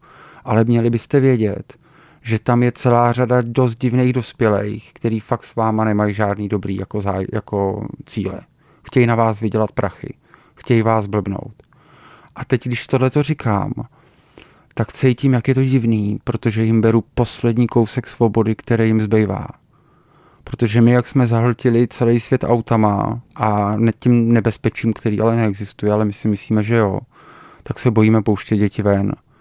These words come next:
Takže dnešní děti už ani nechodí ze školy a do školy,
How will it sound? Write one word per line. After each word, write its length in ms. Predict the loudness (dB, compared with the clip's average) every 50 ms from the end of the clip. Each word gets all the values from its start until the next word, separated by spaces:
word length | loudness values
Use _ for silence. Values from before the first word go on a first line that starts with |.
| _ _ _ _ _ _ _ _ _ _ _
Takže 260 | _ -6 -4 -2 0 2
dnešní 380 | 2 2 2 0 0 0 2
děti 520 | 2 2 0 0 0 0 0 2 0 -2 -4 -8 _ -20 -20 _ _ _
už 200 | -4 -2 0 2
ani 200 | 4 4 4 4
nechodí 400 | 4 2 2 2 4 4 4 4
ze 120 | 4 0 -2
školy 320 | -4 -2 0 2 4 4
a 40 | 4
do 120 | 2 2
školy, 500 | -2 -2 -6 -2 0 2 2 2 0 -2